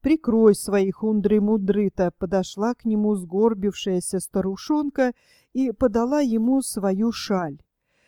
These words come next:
Его трясло, и солнцепек, обжигая спину, лихорадил, но выпитая водка прокаливала застывшую кровь, горячила.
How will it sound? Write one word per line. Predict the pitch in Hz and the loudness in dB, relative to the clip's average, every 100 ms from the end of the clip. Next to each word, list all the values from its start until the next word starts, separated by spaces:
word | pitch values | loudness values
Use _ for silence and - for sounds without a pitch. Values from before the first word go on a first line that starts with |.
| _ - | _ -2
Его | 220 262 302 | 0 2 0
трясло, | 277 285 - - 196 190 160 160 _ _ - | -2 -2 -4 -4 0 2 0 -6 _ _ -4
и | 247 247 | -2 0
солнцепек, | - 254 240 - 226 - 262 277 262 | 0 0 0 -2 -8 -4 0 0 2
обжигая | 214 190 214 220 240 196 | -2 0 0 2 0 -2
спину, | - - 220 233 226 214 220 | -6 -8 -2 0 2 2 0
лихорадил, | 196 202 220 208 196 240 269 226 247 233 - _ _ _ - | -2 0 -2 -2 -2 -2 -2 -2 -2 -4 -10 _ _ _ -2
но | 254 285 240 | 0 0 -2
выпитая | 180 233 240 233 - 196 190 | -2 -2 0 -4 0 0 0
водка | 165 226 269 - 196 165 - - | 0 2 0 -2 -4 -4 -4 -2
прокаливала | 202 196 247 269 247 220 196 175 | 0 0 0 0 2 2 0 -2
застывшую | 165 190 - - 196 - 208 196 | -2 -4 -2 -2 -4 -2 -4 -4
кровь, | - 208 180 160 _ _ | 2 4 4 0 _ _
горячила. | 175 220 247 - - 185 160 156 | 0 2 2 -2 -6 -6 -6 -10